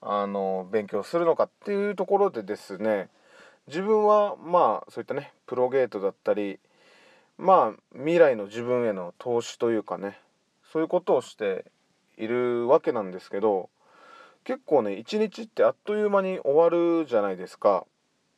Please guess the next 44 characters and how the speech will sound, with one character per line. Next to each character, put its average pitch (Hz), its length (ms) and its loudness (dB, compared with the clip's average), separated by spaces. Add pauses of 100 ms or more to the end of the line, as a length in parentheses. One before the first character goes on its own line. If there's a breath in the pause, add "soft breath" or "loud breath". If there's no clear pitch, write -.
(1400 soft breath)
で、 156 80 -2
ま 170 120 4
あ、 147 40 4
自 135 140 -12
分 160 160 -2
も 160 100 4
ね、 151 200 0
あ 113 140 0
の、 107 160 -2
休 131 300 0
み 160 80 -4
の 156 80 2
日 139 260 -8
一 123 160 -8
日 131 300 -8
爆 120 260 0
睡 156 180 0
と 160 80 -2
か 113 120 2
し - 120 -16
た 101 80 -2
ら 90 80 -4
も 87 80 -12
う - 60 -12
あ 104 80 2
っ 117 140 -2
と 156 100 0
い 156 60 2
う 151 40 0
間 151 120 0
に 135 100 -8
時 135 140 -12
間 151 220 2
過 - 160 -16
ぎ 131 140 -12
て 95 320 -2 (300)
し - 180 -14
ま 139 160 4
う 131 60 0
ん 110 100 -8
で 98 80 -10
す - 140 -20
け 104 100 -4
ど、 104 320 4